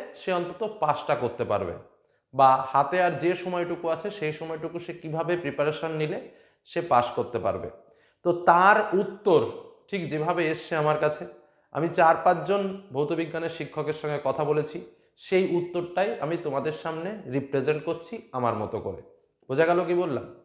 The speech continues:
তো এবার আসা যাক মূল বিষয়ে। ভৌতবিজ্ঞান পাস করাটা খুব কঠিন নয়। প্রত্যেক,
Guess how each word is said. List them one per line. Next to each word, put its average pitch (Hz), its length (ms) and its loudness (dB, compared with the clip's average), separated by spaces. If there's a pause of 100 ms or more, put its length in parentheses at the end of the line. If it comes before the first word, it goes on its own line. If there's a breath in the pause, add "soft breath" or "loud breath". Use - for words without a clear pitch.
(100)
তো 151 120 2
এবার 165 200 4
আসা 165 200 4
যাক 180 220 -2
মূল 131 220 -4
বিষয়ে। 110 340 -8 (640 soft breath)
ভৌতবিজ্ঞান 220 800 4 (640)
পাস 208 300 0
করাটা 214 260 4
খুব 208 240 -2
কঠিন 143 320 0
নয়। 104 140 -6
প্রত্যেক, - 540 -6